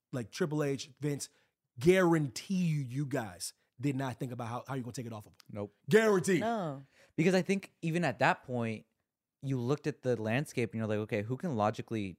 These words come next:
Speaker 2: defeat him?" There was nobody.
Speaker 1: 'Cause
Speaker 2: And then
Speaker 1: Cody
Speaker 3: Oh,
Speaker 1: wasn't
Speaker 3: at
Speaker 1: there
Speaker 3: the ti-,
Speaker 1: yet.
Speaker 3: yeah, yeah,
Speaker 2: But
Speaker 3: at the
Speaker 2: then
Speaker 3: time,
Speaker 2: you
Speaker 3: no.
Speaker 2: also looked at, like, N X T. Okay,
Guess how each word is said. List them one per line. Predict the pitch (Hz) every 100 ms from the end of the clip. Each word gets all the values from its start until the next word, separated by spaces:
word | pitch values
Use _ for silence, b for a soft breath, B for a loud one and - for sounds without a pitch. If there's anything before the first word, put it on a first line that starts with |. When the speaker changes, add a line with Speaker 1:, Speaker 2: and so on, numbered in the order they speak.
| -
Speaker 2:
defeat | 92 - 113
him?" | 90 - - _ _ _ _ _ _ _
There | 117 139
was | 117
nobody. | 98 104 - - - -
Speaker 1:
'Cause | 170
Speaker 2:
And | 151
then | 202
Speaker 1:
Cody | 185
Speaker 3:
Oh, |
Speaker 1:
wasn't | - -
Speaker 3:
at |
Speaker 1:
there | 254
Speaker 3:
the | 262
ti-, |
Speaker 1:
yet. | 170 170
Speaker 3:
yeah, | 160
yeah, | 160
Speaker 2:
But | 147
Speaker 3:
at | 170
the |
Speaker 2:
then | 202 180
Speaker 3:
time, | 143 147
Speaker 2:
you | 147
Speaker 3:
no. |
Speaker 2:
also | 151 156
looked | 147 147
at, | 147
like, | 120 107
N | 113
X | 113 -
T. | - 160 113
Okay, | 110 110 82